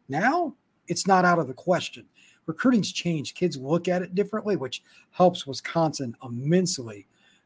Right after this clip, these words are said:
So they can get kids like Benedict Uma. They can get kids that are in Georgia. They could get a Texas kid,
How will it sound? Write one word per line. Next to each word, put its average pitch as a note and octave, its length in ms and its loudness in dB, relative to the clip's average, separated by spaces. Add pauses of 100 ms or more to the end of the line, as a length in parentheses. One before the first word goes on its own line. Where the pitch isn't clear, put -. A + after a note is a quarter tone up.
So F3 160 4
they G3 160 4
can E3+ 220 0
get E3+ 220 0
kids D#3+ 240 2
like C3 180 -2
Benedict C3 380 -6
Uma. D#3+ 480 4 (320)
They D3 100 -4
can D3+ 160 -4
get C#3+ 200 -8
kids D#3 340 2
that C#3 100 -2
are B2+ 140 -4
in A#2+ 120 -10 (120)
Georgia. D3 520 0
They D3+ 140 -4
could D#3+ 140 0
get D#3 100 0
a C3 60 -4
Texas F3 500 -6
kid, F#3 460 -4